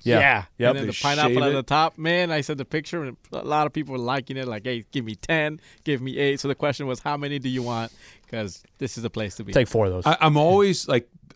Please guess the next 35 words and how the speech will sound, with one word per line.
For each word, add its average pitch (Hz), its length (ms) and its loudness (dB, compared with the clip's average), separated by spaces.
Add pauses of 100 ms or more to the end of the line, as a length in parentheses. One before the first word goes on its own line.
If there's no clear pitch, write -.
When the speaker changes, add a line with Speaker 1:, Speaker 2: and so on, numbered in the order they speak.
(120)
Speaker 3:
al 156 100 2
pastor 131 640 2
is 107 140 -2
a - 40 -2
go-to, 87 420 -6 (100)
Speaker 2:
Yeah. 117 100 2
Speaker 3:
right? 113 140 2
So 135 100 2
that's 139 240 2
one 135 200 2
that 120 200 2
if 127 100 -4
I 135 80 2
see 160 260 4
that, 139 280 4
I'm 120 140 -2
gonna 113 160 -2
get 104 180 0
that. 92 340 -6
Uh, 123 140 -10
Slee, 147 400 2
I'm 123 140 2
like 127 240 2
you 123 100 4
too. 110 400 2
Carne 127 200 -2
asada, 113 260 -2
I - 40 -4
still 120 240 -4
love 107 220 -2
it. 104 160 -4
I'm 110 160 -4
gonna 107 200 -4
do 113 220 0
that. 101 280 -6